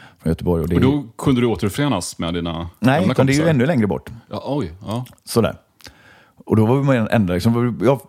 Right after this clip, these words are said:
Speaker 1: Fredrik från Hammerfall, han gick i den, eh, skolan också. Det var den enda hå-, andra hårdrockaren på hela skolan som jag liksom pratade med. Och, um, men då var det så här, så direkt efter så tog jag tåget in till stan och så gick man liksom på skolorna i Göteborg. Och så hängde man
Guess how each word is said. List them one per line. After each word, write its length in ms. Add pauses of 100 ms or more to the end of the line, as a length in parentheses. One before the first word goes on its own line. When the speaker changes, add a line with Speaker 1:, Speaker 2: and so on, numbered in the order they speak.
(160)
Speaker 1:
Fredrik 520
från 120
Hammerfall, 380
han 100
gick 140
i 40
den, 260
eh, 180
skolan 320
också. 180
Det 60
var 120
den 80
enda 140
hå-, 160
andra 220
hårdrockaren 420
på 100
hela 260
skolan 300
som 140
jag 120
liksom 260 (380)
pratade 320
med. 160 (720)
Och, 540
um, 320 (440)
men 120
då 60
var 140
det 60
så 100
här, 300 (140)
så 100
direkt 260
efter 160
så 60
tog 120
jag 80
tåget 280
in 120
till 100
stan 260
och 60
så 100
gick 140
man 220
liksom 200
på 80
skolorna 360
i 20
Göteborg. 400 (140)
Och 60
så 80
hängde 160
man 140